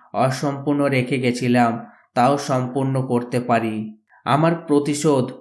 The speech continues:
পূরণ হয়েছে।" এই কথা শোনার পর তারা দেখতে পেল গঙ্গার জলে তাদের পুত্রের মৃত শরীরটা ভাসছে। এইভাবেই নিজেদের পাপের জন্য তারা শুধু টাকা পয়সা ঘর বাড়ি হারালো না, নিজের সন্তানকেও হারালো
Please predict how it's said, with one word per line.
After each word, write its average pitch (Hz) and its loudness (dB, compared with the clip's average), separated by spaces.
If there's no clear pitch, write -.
পূরণ 127 0
হয়েছে।" 123 0
এই 165 4
কথা 165 2
শোনার 143 0
পর 143 0
তারা 139 2
দেখতে 131 -2
পেল 131 0
গঙ্গার 131 0
জলে 127 -2
তাদের 120 0
পুত্রের 127 -2
মৃত 123 -2
শরীরটা 120 -2
ভাসছে। 113 -6
এইভাবেই 143 0
নিজেদের 135 -2
পাপের 131 -2
জন্য 123 0
তারা 139 2
শুধু 170 0
টাকা 139 2
পয়সা 135 -2
ঘর 127 -2
বাড়ি 131 0
হারালো 123 0
না, 120 0
নিজের 127 0
সন্তানকেও 123 0
হারালো 117 0